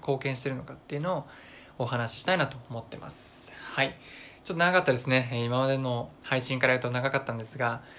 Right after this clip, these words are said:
えー、まあ、少しでもドンペリというものを知っていただけたら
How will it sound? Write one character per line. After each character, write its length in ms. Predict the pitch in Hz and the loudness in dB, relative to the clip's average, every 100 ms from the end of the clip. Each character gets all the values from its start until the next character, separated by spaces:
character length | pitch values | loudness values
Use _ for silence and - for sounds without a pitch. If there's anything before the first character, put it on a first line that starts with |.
| - - - | -20 -20 -10
え 280 | - 131 131 | -2 0 0
ー、 20 | 131 | 0
ま 100 | 147 | 0
あ、 20 | |
少 160 | 220 | 0
し 60 | 202 | 2
で 100 | 135 | 4
も 200 | 131 127 - | 2 0 -4
ド 100 | 131 | -4
ン 100 | 127 | -2
ペ 100 | 127 | -2
リ 120 | 127 | 0
と 140 | 127 | 0
い 80 | 127 | 0
う 40 | |
も 100 | 123 | 0
の 220 | 175 143 113 | -2 -2 -4
を 40 | |
知 120 | - | -10
っ 20 | |
て 100 | - | -14
い 40 | 127 | -4
た 100 | 120 | -2
だ 60 | |
け 80 | 123 | -2
た 120 | - | 0
ら 240 | 151 143 | 2 0